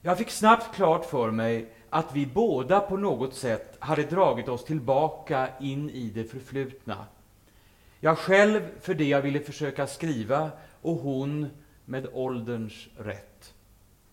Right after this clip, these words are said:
Vi skildes åt av ett halvsekel. Hennes förflutna var oåtkomligt för mig.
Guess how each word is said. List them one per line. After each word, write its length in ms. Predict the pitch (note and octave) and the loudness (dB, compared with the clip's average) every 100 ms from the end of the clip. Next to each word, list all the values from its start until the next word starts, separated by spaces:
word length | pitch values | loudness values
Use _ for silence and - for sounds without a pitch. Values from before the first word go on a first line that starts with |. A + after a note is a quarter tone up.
| _ _ _ _ - | _ _ _ _ -10
Vi 160 | B2+ | -8
skildes 640 | B2 - F#3+ B2+ A2 C#3 - | -6 -4 -2 -2 -2 -4 -6
åt 500 | C#3 C3 D3+ - - | -6 -2 -4 -6 -10
av 240 | B2+ B2 A2+ | -4 -2 -2
ett 100 | A#2 | -2
halvsekel. 960 | D3 C3+ - - B2 A#2 A#2 B2 G#2 - - _ _ _ _ _ _ _ | -2 -2 -4 -8 -6 -6 -6 -8 -10 -12 -20 _ _ _ _ _ _ _
Hennes 420 | E3 C#3+ D3 D3 | 0 0 0 -6
förflutna 920 | - D#3 D3 D#3 D#3 - D3+ C#3 C#3 | -8 -6 -2 -2 -2 -6 -4 0 -2
var 220 | B2+ C3 B2+ | 0 0 0
oåtkomligt 1120 | - E3+ A2+ A#2 A2+ - C#3+ D#3 D3 B2+ - | -2 -4 -4 -6 -6 -4 -2 -2 -4 -6 -10
för 120 | B2+ | -6
mig. 380 | A#2 G#2+ G2+ | -4 -4 -4